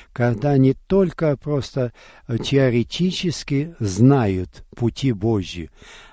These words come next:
а смотрят, как выполнить предназначение своё, для чего Господь создал церковь. Слово Божье говорит: «Вы созданы на добрые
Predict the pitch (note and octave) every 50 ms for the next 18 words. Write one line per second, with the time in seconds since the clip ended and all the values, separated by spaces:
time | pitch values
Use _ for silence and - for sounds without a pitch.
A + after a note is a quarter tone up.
0 | - _ - - - B2 A#2+ - - C#3+ D#3+ F3+ F3+ - - E3+ D3+ - - -
1 | - - F3 F3+ - - C#3+ D3+ F3 F3+ - - E3 D3+ D3+ D#3 D3 - - -
2 | D3 C3+ C#3 B2 B2+ D3+ D3+ C#3 G#2 G#2+ C3+ C#3 C3+ - - - - F3+ G#3 G#3
3 | G3+ G3 F3+ D#3+ D#3 D3+ B2+ - - C3+ A#2 G#2+ B2+ C#3+ C#3+ D3 D3 F3 G3 F#3+
4 | F3+ D#3+ - - - - - - - A2 B2 B2 - - - A#2+ A#2 D3 F#3 F#3
5 | E3 D#3 D3 C#3 - - - D3+ D3 C3 - - A#2+ A2 G#2+ G#2+ B2 B2 A#2+ -
6 | - - B2 A2+ G#2+ - - G2+ F#2 E2+ - - - - - - _ _ - -
7 | - A#2+ A#2+ B2+ C3 C#3 C3+ A#2+ C#3 D#3 D#3 C3 D3 D3+ C#3 C#3+ D3 D3 C3+ D3
8 | - - - G2 A2 A#2 G#2+ - - - - C3 D3 D#3 D#3+ D3 A#2+ A#2 C#3 C#3
9 | B2+ B2+ B2+ A#2+ G#2+ F#2+ F2+ E2 D#2+ E2 F#2+ G#2+ B2 B2 A2+ G#2+ B2 A2 A2 A2
10 | G#2+ G2+